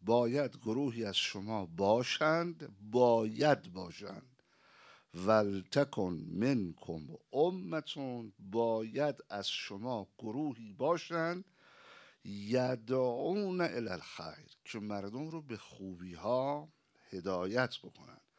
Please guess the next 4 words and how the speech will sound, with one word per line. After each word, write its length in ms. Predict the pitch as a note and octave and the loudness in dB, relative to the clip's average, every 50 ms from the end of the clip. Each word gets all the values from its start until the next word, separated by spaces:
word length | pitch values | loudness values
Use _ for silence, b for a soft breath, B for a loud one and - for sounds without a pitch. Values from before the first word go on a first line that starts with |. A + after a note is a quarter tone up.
| B B B B B B B B B B B B B B - A2+ A2 G#2+ A2+ | B B B B B B B B B B B B B B -20 -20 -12 0 4
دعوت 760 | C#3 D3 D3 D#3 - C#3 D#3 D#3 D#3 D#3+ G3+ A3+ A3+ - A3+ | 6 6 6 6 2 2 0 0 2 4 2 2 2 0 -2
به 200 | G#3 F#3+ G3 G3 | -2 -2 -2 -2
سوی 680 | - - - - - G3+ F#3 F3+ F3 F3+ E3+ F3 E3+ | -2 -2 -4 -4 -6 -8 -8 -6 -6 -6 -4 -4 -4
خیر 800 | E3+ - - - - - - - F3 F3 F3+ F3+ F3+ F3+ F3+ E3 | -4 -6 -10 -12 -14 -8 -2 0 2 2 4 2 2 0 -4 -8